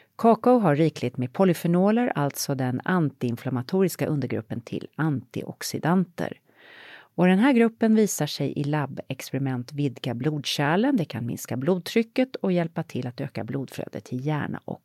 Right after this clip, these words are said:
hjärta. Det finns också djurexperiment som visar på ökad insulinkänslighet. Och det är oerhört viktigt för att förebygga diabetes två,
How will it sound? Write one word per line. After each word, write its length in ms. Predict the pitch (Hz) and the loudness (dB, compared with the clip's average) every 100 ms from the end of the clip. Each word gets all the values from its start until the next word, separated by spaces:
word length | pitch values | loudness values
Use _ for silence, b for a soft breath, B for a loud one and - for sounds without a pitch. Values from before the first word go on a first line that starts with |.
| - | -10
hjärta. 520 | 143 185 - - - - _ _ _ _ _ _ _ _ _ _ - - | -4 -4 -4 -12 -12 -14 _ _ _ _ _ _ _ _ _ _ -20 -4
Det 120 | 156 | -2
finns 220 | 156 147 | 0 0
också 220 | 151 - 151 | -2 -2 0
djurexperiment 800 | 165 170 - - 151 170 269 - | 2 2 0 0 2 2 0 0
som 140 | 202 | 0
visar 240 | 175 - | 0 -2
på 140 | 147 160 | -4 -4
ökad 340 | 139 - 127 | -6 -6 -6
insulinkänslighet. 1300 | 127 120 156 202 208 - 190 180 196 220 330 - - B B B B B | -4 -4 0 4 4 2 -2 -2 0 0 0 -4 -20 B B B B B
Och 300 | B - 165 | B -4 -2
det 300 | 139 247 196 | 2 4 4
är 80 | 143 | 4
oerhört 380 | 175 135 131 131 | 2 0 -2 -2
viktigt 300 | 147 - 131 | -4 -6 -6
för 100 | 120 | -6
att 80 | 123 | -4
förebygga 640 | - 147 120 127 113 120 | -2 0 0 -2 -4 -6
diabetes 840 | 117 127 113 101 - - 151 - | -4 -4 -4 -6 -8 -10 -10 -10
två, 520 | - - 254 135 - | -10 0 2 2 0